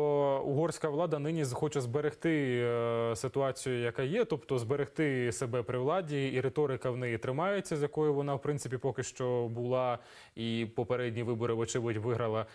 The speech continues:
І бачимо, ну, такий доволі недолугий вчинок, е, Сіярто, оскільки, коли йдеться в контексті такої акції, що пов'язана з Маріуполем, здається, е,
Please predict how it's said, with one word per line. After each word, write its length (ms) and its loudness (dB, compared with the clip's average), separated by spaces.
І 260 -2
бачимо, 840 -2
ну, 180 -4
такий 280 -2
доволі 380 0
недолугий 440 0
вчинок, 600 -4
е, 720 2
Сіярто, 520 -2
оскільки, 560 -2
коли 260 -2
йдеться 440 -2
в 80 -4
контексті 600 -4
такої 440 -4
акції, 480 -2
що 160 -14
пов'язана 380 -2
з 40 -6
Маріуполем, 520 -2
здається, 460 -2
е, 480 0